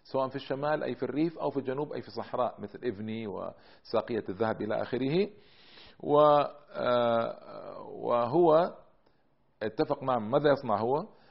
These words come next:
يطرد الفرنسيين من المغرب، وإعلان استقلال المناطق المحتلة من إسبانيا، وتوحيد أجزاء المغرب،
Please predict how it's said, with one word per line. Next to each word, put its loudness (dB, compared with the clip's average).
يطرد 2
الفرنسيين -6
من -4
المغرب، 2
وإعلان 0
استقلال -2
المناطق -4
المحتلة -4
من -8
إسبانيا، -2
وتوحيد -4
أجزاء 4
المغرب، 2